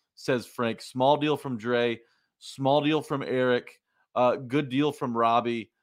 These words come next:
Big deal from uh, Jordan, Robbie kinda went on his own with the good deal. A small deal from Danny Whitson. Rashid on YouTube says, "Big deal. Uh, they should definitely put him at safety." Big deal, <laughs> says Major Keys.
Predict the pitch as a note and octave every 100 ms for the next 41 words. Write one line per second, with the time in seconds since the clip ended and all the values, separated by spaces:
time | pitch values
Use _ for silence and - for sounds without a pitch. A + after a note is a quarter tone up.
0 | _ _ - A#2 D3+ C#3 C3+ D3 C#3+ -
1 | C3 A#2+ G2+ _ _ _ _ _ A#2+ A#2+
2 | A2+ G#2 G2 F#2 - - A#2 B2+ B2+ A2+
3 | A2 G#2 A2+ A#2+ A#2 B2 A2+ A#2 A2 G#2
4 | A2 G#2+ - A#2 G#2 G#2+ G2 - A#2+ A#2+
5 | D#3 D#3 E3 D#3 D3 C#3+ C3 C#3 C3+ C3
6 | C3 C#3 B2 - _ _ _ _ - C3
7 | - F#3+ F#3 D#3+ C#3+ C#3 C#3 - C#3 A#2+
8 | G2 C3+ G#2 - C3+ C#3 A2 A2 G2 -
9 | _ _ _ - A#2+ B2 B2 C#3+ D3 G#2
10 | C#3 D3 F3 C#3 D3+ D3+ C3 - D3+ C#3
11 | A2+ F#2+ C3 B2+ A#2 C3 B2 - G#2 A2+
12 | A2 G#2 - G#2 G2